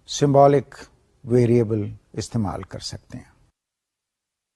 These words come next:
تو ہمارے اس case میں ہم نے چوز کیا ایکس، وائی، زیڈ، اور جو ٹوٹل تھا وہ نون تھا، total equal to two letter۔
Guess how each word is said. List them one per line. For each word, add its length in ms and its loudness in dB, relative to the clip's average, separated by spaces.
تو 160 4
ہمارے 300 6
اس 140 2
case 340 2
میں 220 0
ہم 140 0
نے 220 2
چوز 360 -4
کیا 220 -2
ایکس، 420 -4
وائی، 240 -2
زیڈ، 360 0
اور 140 -2
جو 160 2
ٹوٹل 520 4
تھا 160 6
وہ 140 4
نون 340 0
تھا، 220 -8
total 300 2
equal 260 0
to 180 -4
two 160 2
letter۔ 260 -6